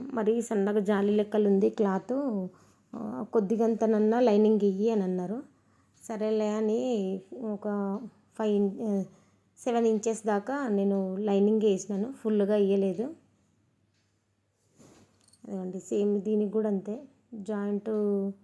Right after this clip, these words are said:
ఇటు ఉంచుకొని, అంటే ఇది హ్యాండ్స్ కదండి, హ్యాండ్స్కి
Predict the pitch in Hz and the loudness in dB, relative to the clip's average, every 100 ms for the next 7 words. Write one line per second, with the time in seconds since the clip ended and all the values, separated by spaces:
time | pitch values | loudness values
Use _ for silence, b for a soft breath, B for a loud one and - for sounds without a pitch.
0 | b b b b _ 208 214 214 202 - | b b b b _ -10 -4 -4 -4 -8
1 | 226 220 277 269 202 202 - 233 285 269 | -4 -4 -2 -2 -4 -6 -4 -2 0 0
2 | 240 214 233 247 247 220 190 185 175 160 | 2 0 2 0 0 -2 -2 -4 -8 -12
3 | _ _ _ _ _ _ _ _ _ _ | _ _ _ _ _ _ _ _ _ _
4 | _ _ _ _ _ _ _ _ _ _ | _ _ _ _ _ _ _ _ _ _
5 | _ _ _ _ _ 226 214 202 - 233 | _ _ _ _ _ -12 -8 -8 -10 -6